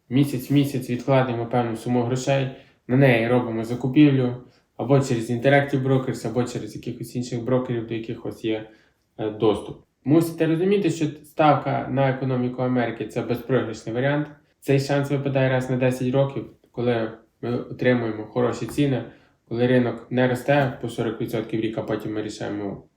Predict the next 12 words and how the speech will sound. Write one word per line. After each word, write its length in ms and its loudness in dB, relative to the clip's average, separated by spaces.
вирішуємо 480 -4
купити, 400 -4
так? 380 -6
А 80 -10
коли 240 2
ми 140 2
отримуємо 880 -4
дискаунт, 540 0
хорошу 380 -4
ціну 280 -6
входу, 500 -4
тут 360 0